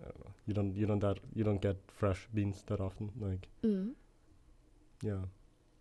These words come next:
Speaker 2: Yeah, but I mean, I bet it tastes a bit better, like,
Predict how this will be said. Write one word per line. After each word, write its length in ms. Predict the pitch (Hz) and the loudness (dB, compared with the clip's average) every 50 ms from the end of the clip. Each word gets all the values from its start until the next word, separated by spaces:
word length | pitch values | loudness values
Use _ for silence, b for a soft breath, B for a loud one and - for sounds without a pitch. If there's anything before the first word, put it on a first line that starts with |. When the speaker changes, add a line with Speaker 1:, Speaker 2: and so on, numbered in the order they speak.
| _ - - - - - _ - - - | _ -20 -20 -20 -20 -20 _ -20 -10 -4
Speaker 2:
Yeah, 280 | 190 196 208 196 170 - - | -2 0 2 0 0 2 4
but 120 | 185 185 | 6 8
I 100 | 185 185 | 8 10
mean, 200 | 185 196 196 190 | 10 8 8 8
I 100 | - 180 185 | 8 6 8
bet 200 | 170 208 226 240 | 10 12 12 12
it 120 | 247 247 | 12 10
tastes 280 | - - 226 220 - - | 8 6 6 6 6 4
a 60 | 190 170 - - | 2 2 2 10
bit 240 | - 247 240 202 185 | 10 10 10 12 10
better, 300 | 202 196 190 190 185 180 - - - | 10 10 12 10 10 8 4 -2 4
like, 220 | 185 185 180 175 | 6 6 6 6